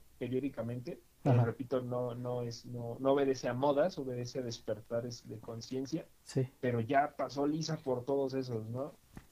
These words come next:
Speaker 2: Ajá.
Speaker 1: Marge siempre está enojada y preocupada, y es la, el ama de casa. Bart es, está, ya está bien loco, ¿no? Ya no es un niño travieso, ya es
Speaker 2: Sí.
Speaker 1: casi, casi un psicópata.
Speaker 2: Sí, sí, sí.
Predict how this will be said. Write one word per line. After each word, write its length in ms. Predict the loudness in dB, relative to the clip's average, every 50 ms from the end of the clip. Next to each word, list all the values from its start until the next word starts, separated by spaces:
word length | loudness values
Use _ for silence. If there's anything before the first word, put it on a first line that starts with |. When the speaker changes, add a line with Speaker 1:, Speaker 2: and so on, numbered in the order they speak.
| -2 0
Speaker 2:
Ajá. 260 | 0 2 2 2 0 0
Speaker 1:
Marge 460 | 0 0 2 2 2 2 0 -2 -4 -6
siempre 360 | -4 -4 -4 -4 -4 -4 -6
está 200 | -4 0 0 0
enojada 640 | 0 0 -2 -2 -2 -2 0 0 0 0 0 0 0
y 200 | -2 -4 -6 -8
preocupada, 840 | -8 -8 -8 -10 -10 -12 -16 -10 -6 -6 -4 -4 -4 -6 -8 -10 -12 -14 -18 -20 -20 -14
y 80 | -12 -10
es 180 | -10 -8 -6
la, 220 | -4 -4 -4 -4 -4
el 120 | -4 -4
ama 180 | -4 -4 -4 -6
de 140 | -6 -8 -8
casa. 540 | -6 -6 -4 -4 -4 -6 -6 -6 -6 -8 -12 _ _ _ _ _ _
Bart 360 | 4 4 6 6 4 2 0
es, 220 | -4 -6 -6 -8 -12
está, 460 | -14 -14 -6 -2 0 2 2 2 0 -2 -4 -6
ya 60 | -6 -6
está 180 | -6 -6 -6 -4
bien 220 | -2 0 0 2 2
loco, 380 | 2 0 0 0 0 0 0 0
¿no? 260 | -2 -4 -4 -4 -4
Ya 160 | -2 -2 -2 -2
no 120 | -2 -4
es 160 | -4 -4 -4
un 280 | -4 -4 -4 -4 -4 -2
niño 260 | -2 0 0 -2 -2
travieso, 560 | -2 -2 -2 -2 -4 -6 -8 -10 -8 -8 -8 -4
ya 180 | -2 -2 -2
es 120 | -2 -2 2
Speaker 2:
Sí. 120 | 6 8
Speaker 1:
casi, 200 | 8 8 8 6
casi 180 | 4 4 2 0
un 60 | -2
psicópata. 840 | 0 0 0 0 2 2 2 2 4 2 2 6 10 12 12 12 12
Speaker 2:
Sí, 100 | 10 6
sí, 180 | 6 4 2
sí. 220 | 4 4 2 0